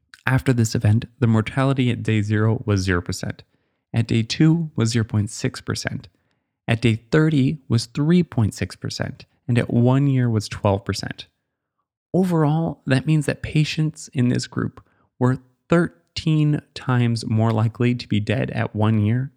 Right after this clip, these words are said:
than the general population. For those without clinical improvement with naloxone, the percent mortality was higher in all time frames. But that's just likely because the respiratory depression or altered mental status was not due to opioids, but rather to a more pathological condition,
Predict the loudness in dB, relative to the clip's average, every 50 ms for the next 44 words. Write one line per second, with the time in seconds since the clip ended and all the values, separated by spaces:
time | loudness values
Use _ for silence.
0 | _ 2 2 4 4 4 4 4 4 2 4 2 2 0 0 -2 -4 -4 -4 -6
1 | -8 -8 -10 -12 -12 -14 -14 -16 _ _ _ _ _ _ _ _ _ _ _ _
2 | _ _ -4 -2 0 2 2 2 2 2 -2 -2 -4 -6 -6 -4 -2 -2 -2 -4
3 | -8 -14 -4 0 2 2 2 2 0 0 -2 -2 -2 0 0 0 0 2 0 0
4 | 0 -2 -4 -4 -2 -2 -2 -2 -2 -4 -6 -6 -4 -4 -4 -4 -6 -10 _ _
5 | _ _ _ -2 -2 -2 -2 -6 -4 -2 -2 -2 0 -2 -2 -2 -2 0 0 0
6 | 0 -2 -2 -4 -4 -6 -6 -4 -2 -2 -2 0 -2 -2 -2 -4 _ _ _ _
7 | -4 -2 0 0 0 -2 -4 -4 -6 -4 -4 -6 -8 -10 -12 -12 -12 -14 -16 -18
8 | -20 _ _ _ _ _ _ _ _ _ -2 0 2 2 2 2 0 -2 -2 -4
9 | -4 -4 -4 -2 -2 -2 0 0 0 0 0 0 0 0 0 0 0 0 0 0
10 | 0 -2 -4 -4 -2 -2 -2 0 0 -2 -4 -4 -4 -4 -4 -4 -4 -4 -4 -4
11 | -6 -10 -16 _ _ -2 0 0 0 0 0 0 0 2 2 0 0 -2 -4 -4
12 | -2 -2 0 0 -2 -4 -2 -4 -2 0 0 2 2 2 0 -2 -6 -4 -2 0
13 | 0 0 0 -2 0 0 0 2 0 0 0 -2 -4 -8 -6 -4 -2 -2 -2 -2
14 | -2 -2 -2 0 0 0 0 0 0 -2 -4 -2 -2 -2 -2 -2 -2 0 2 2
15 | 2 2 0 -2 -4 -4 -4 -4 -2 -2 -2 -2 -4 -4 -6 -6 -6